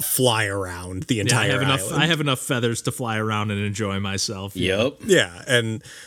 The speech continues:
Speaker 1: th-, there is, like, that is a reason why I come back and replay games, is because I don't necessarily want to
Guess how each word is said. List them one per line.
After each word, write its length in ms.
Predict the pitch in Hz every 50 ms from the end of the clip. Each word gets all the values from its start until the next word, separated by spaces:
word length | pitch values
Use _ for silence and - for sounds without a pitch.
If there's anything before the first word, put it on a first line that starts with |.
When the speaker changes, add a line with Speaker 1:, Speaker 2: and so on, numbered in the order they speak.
| - - 156
Speaker 1:
th-, 140 | 139 151 147
there 220 | 147 170 185 196
is, 180 | 202 190 160 185
like, 280 | 180 147 127 - - - - _ _ _ _ _
that 160 | - 185 202
is 80 | 208 175
a 80 | 165
reason 560 | 143 120 117 127 139 139 120 127 127 113 98 90
why 320 | 92 95 104 117 120 113
I 120 | 110 117 117
come 260 | - - 113 117 113
back 280 | - 110 104 110 - -
and 200 | 101 98 92 90
replay 500 | 92 101 110 107 - - 104 98 92 92
games, 560 | 123 165 170 135 117 104 95 98 98 - -
is 220 | - - 110 98
because 480 | 107 113 101 - 110 107 107 104 98 - - -
I 140 | 117 117 113
don't 400 | 107 104 - 131 127 139 139 147
necessarily 880 | 131 127 123 120 - - 120 - - - 113 107 113 113 110 107 104
want 420 | 101 95 90 101 101 101 90 - -
to 400 | - - 104 101 98 95 92